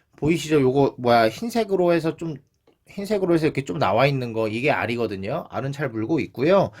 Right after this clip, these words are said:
어미가 지금 알을 지키느라고 계속 움직이고 있는데, 아, 좀 약간 무섭네요.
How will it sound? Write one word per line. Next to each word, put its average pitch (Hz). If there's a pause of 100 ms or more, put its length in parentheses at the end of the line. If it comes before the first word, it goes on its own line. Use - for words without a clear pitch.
(240)
어미가 143
지금 123
알을 110
지키느라고 139
계속 110
움직이고 127
있는데, 107 (540)
아, 104
좀 120
약간 110
무섭네요. 113